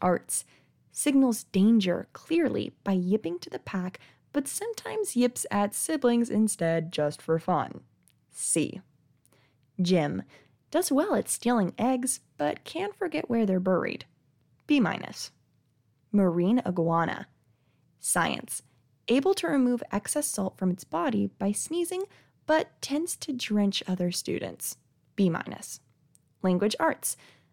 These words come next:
Ability to turn bright green and pink to attract a date for the fall dance is improving.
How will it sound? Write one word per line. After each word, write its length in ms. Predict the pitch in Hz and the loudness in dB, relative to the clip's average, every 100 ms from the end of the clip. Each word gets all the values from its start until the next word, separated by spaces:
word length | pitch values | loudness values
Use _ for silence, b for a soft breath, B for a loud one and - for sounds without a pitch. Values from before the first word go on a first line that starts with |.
| _ - | _ -2
Ability 480 | 240 262 320 349 | 4 4 4 0
to 160 | - 269 | 0 -4
turn 400 | - - 233 247 | -8 -2 0 2
bright 420 | 190 175 202 320 | 2 2 2 0
green 360 | - 247 254 269 | 0 0 2 0
and 160 | 285 285 | -4 -4
pink 320 | 185 175 - _ | -2 -2 -4 _
to 120 | - 196 | -6 -6
attract 420 | - 220 233 - | -4 -4 -4 -4
a 40 | |
date 440 | 190 - 403 - - | -6 -4 -6 -8 -14
for 140 | - | -6
the 80 | 190 | -4
fall 220 | 190 233 | -2 -2
dance 400 | 330 202 208 - - - | 2 2 2 -2 -12 -2
is 320 | 175 175 190 | 0 0 -2
improving. 760 | 226 262 - 170 156 - 202 | -2 0 2 2 0 -4 -10